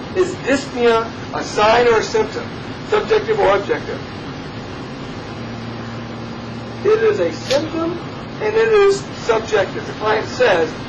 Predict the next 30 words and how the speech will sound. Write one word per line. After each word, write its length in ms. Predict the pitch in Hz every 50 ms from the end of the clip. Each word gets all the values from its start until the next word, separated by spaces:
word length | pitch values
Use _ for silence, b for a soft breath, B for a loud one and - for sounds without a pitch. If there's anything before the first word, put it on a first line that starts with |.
| - - -
"I 140 | 180 180 180 180
don't 220 | 214 226 240 240 -
feel 100 | 233 220
like 100 | 202 190
I 80 | 190
can 100 | 175 175
catch 180 | - 208 - -
my 100 | 190 175
breath," 300 | 170 185 180 160 - - - - - -
right? 200 | 151 165 180 - - - - - - - - - - - - - - -
That's 240 | - 185 196 190 - - - - - - - -
dyspnea. 460 | 403 403 392 - - 339 143 - - - - - - - - - - - - - - - - - - -
Uh, 260 | 185 180 175 165 - -
they 140 | 190 190 185
can 200 | 185 185 180 170
have, 160 | - - -
clients 280 | 196 190 170 156 -
shortness 300 | - 208 202 185 - -
of 100 | - - -
breath. 340 | 175 - 240 277 302 - - - - - - - - - -
They 100 | 247 247
can 180 | 240 175 165 -
have 40 | -
some 120 | - -
chest 320 | - - 254 262 262 - -
pain. 340 | 285 262 262 262 262 262 - - - - - - - -
We 140 | 370 370
may, 280 | 359 185 381 370 370 185 185 - - - 180 180 - - 175
we 160 | 180 180 175 170 170
may 420 | 180 185 190 196 202 214 240 254